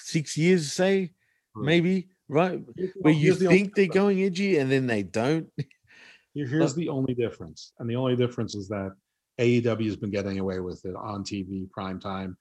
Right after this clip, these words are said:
Speaker 1: Right.
Speaker 2: for the, for the last year and a s-, and a half doing blood and cursing on T V.
Speaker 1: Definitely, yep.
Speaker 2: So someone el-, someone else did it first.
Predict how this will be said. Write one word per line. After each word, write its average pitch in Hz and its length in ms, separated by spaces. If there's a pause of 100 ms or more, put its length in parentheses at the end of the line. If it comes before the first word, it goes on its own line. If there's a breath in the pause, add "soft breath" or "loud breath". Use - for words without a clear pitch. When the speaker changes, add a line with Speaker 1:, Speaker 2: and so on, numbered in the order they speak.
Speaker 1:
Right. 117 260
Speaker 2:
for 123 120
the, 104 60
for - 180
the 107 80
last 104 500
year 110 240
and 98 80
a - 20
s-, 95 140 (220)
and 110 120
a 98 40
half 98 380
doing 101 320 (320 soft breath)
blood 107 300
and 95 160
cursing 92 460
on 92 160
T 117 140
V. 120 60
Speaker 1:
Definitely, 101 440
yep. 107 180 (460)
Speaker 2:
So 104 480
someone 131 440
el-, 120 220
someone 143 300
else 123 180
did 113 220
it - 120 (120)
first. 110 400